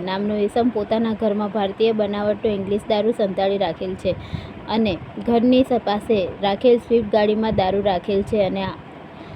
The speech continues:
લાખ જોઈ ચોરી છુપીથી ઇંગ્લિશ દારૂનું વેચાણ કરે. અંકલેશ્વર રૂરલ પોલીસ સ્ટેશન ભરૂચ જે બાતમી આધારે પ્રોહિબિશન રેડ કરતા આરોપીના રહેણાંક મકાનમાંથી તથા ફોર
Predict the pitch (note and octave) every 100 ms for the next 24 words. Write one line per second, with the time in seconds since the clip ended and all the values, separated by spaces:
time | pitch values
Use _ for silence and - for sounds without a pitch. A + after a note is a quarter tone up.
0 | - - G#3+ A3+ G#3 B3+ B3+ B3 G3+ A3
1 | - G#3+ A#3 C4 A3+ G3+ G#3+ G#3+ G3 G#3
2 | A3+ G#3+ F#3+ G3 F3+ G3+ F#3+ E3 - -
3 | - - G#3+ A3+ A#3+ B3+ C4+ B3+ G#3+ G3+
4 | G3 - - - - - - G#3+ A3 A3+
5 | A#3 A3 A#3+ A#3+ - - - - A3 A3
6 | B3 A#3+ - - - - - - A3 F3
7 | A#3 G3+ F#3+ G3+ A3+ A#3 A3+ A3+ A3+ A3
8 | G#3+ G#3 - - - - - A#3 G#3+ G#3
9 | A3+ A3+ G#3+ A3+ G#3 G3+ A3 G#3+ A3 G#3
10 | G3 G3+ G#3+ G#3 F#3+ G#3 A3 A3+ A3 A#3+
11 | G#3+ G#3+ G#3 G#3+